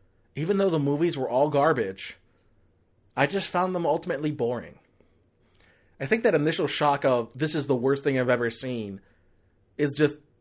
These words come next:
the fact that this is the first time I'm seeing it play out. And even though each subsequent entry in the franchise is worse than the previous one,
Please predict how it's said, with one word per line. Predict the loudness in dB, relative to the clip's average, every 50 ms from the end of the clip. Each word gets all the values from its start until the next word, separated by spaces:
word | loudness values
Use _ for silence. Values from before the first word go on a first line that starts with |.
| _ _ _ _
the | -6 -4
fact | 2 4 6 6 6 4
that | 2 2
this | 2 0 0 0
is | -2
the | -4
first | -2 0 0 0 2
time | 2 2 2 2
I'm | 0 -2
seeing | -2 -4 -4 -2 -2 -2 -4
it | -6 -8 -10 -12 _ _ _ _ _ _ _ _ _
play | -4 0 0 2 2 0
out. | -2 -6 -12 -18 _ -20 -20 -20 _ _ _ _ _ _ _ _ _ _ _ _ _ _ _ _ -4
And | 0 0 2 2 0 0
even | -2 -2 0 2 4
though | 4 4 4
each | 4 2 0 0 0 -2 -2 -2 -4 -6
subsequent | -4 0 2 2 2 2 0 -6 -2 0 2 0 0 0 -4 -12 _ -14 -4 0
entry | 0 0 0 2 2 2
in | 2 2
the | 0
franchise | 2 2 4 4 2 2 2 2 2 2 0 0
is | 2 2 2 2 2 0
worse | -2 0 2 2 2 2 0 -2
than | -4 -4
the | -2
previous | 0 2 2 2 2 2 0 -2 -4
one, | -6 -8 -8 -8 -10 -16